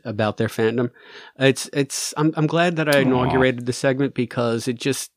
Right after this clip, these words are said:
Speaker 1: so many different perspectives, and they're always different than your perspective. And we always talk about the shows, but we never talk about the fandom specifically and what draws people to it. And that's really what I'm getting, uh, like,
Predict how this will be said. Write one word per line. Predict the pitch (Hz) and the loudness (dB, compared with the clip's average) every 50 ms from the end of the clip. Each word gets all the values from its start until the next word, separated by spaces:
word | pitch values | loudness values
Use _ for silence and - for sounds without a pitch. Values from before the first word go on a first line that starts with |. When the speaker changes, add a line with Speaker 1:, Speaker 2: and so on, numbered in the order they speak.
| _ - | _ -12
Speaker 1:
so | - - - - 156 | -10 -8 2 4 6
many | 156 165 165 160 | 6 8 6 6
different | 127 139 135 - 135 117 - | 6 2 0 0 0 -2 -2
perspectives, | 117 - - - 117 110 - - 107 101 - - - - - - | -6 -8 -4 -2 -2 -2 -2 -4 -8 -8 -8 -8 -10 -10 -6 -2
and | 117 117 113 117 | 0 2 2 2
they're | 135 135 | 4 4
always | 151 185 202 175 - | 6 6 4 4 4
different | 160 139 - 135 131 | 0 -2 -2 -2 -2
than | - 123 110 | -2 -2 0
your | 107 107 107 | 0 -2 -2
perspective. | - 123 - - - - - - - - - - - | -2 -4 -4 -2 -2 -2 -2 0 -2 -4 -2 0 0
And | 113 - - - - - - - - - - - - - - | -2 -2 -2 -6 -12 -12 -10 -10 -8 -8 -8 -8 -10 -8 -2
we | 139 143 170 185 196 - - | 4 4 4 4 4 -2 2
always | 220 226 294 262 - | 4 4 4 6 4
talk | 233 196 | 2 2
about | 165 175 151 | 2 0 -4
the | - | -4
shows, | - - - 165 156 135 127 - | -6 0 2 2 2 2 2 -2
but | - 120 | -4 -6
we | 123 127 | -4 -2
never | 139 143 151 151 156 | -2 -2 -2 -4 -4
talk | - - 135 120 - | -2 -2 -2 -2 0
about | 123 120 113 113 107 - | -2 -2 0 -2 -4 -6
the | - - 123 - | -10 -10 -10 -6
fandom | - - - 117 120 120 113 113 | 0 2 4 4 6 4 4 2
specifically | - - - 107 - - 127 120 - 117 - - 113 107 107 | 0 -2 -4 -4 0 2 2 2 2 0 0 0 0 0 2
and | 104 107 | 2 2
what | 104 101 - | 2 2 0
draws | - 107 98 101 104 107 - - | 0 0 2 4 4 4 2 -2
people | - - 107 - - 113 117 | -2 -2 0 0 0 -2 0
to | - - 135 123 131 | 2 4 6 8 8
it. | 131 131 - - _ _ _ - _ - - - - - | 6 6 2 -4 _ _ _ -20 _ -20 -20 -18 -10 -2
And | 123 120 120 120 | 2 4 6 6
that's | 131 139 135 - - | 6 6 4 4 4
really | 139 131 123 | 4 6 6
what | 113 107 113 107 | 4 2 2 2
I'm | 104 107 | 2 2
getting, | 104 110 107 104 104 104 104 101 - | 2 2 2 4 4 4 2 2 0
uh, | - 110 101 98 95 | -2 -2 -2 -2 -2
like, | 107 107 95 92 | 0 -2 -2 -2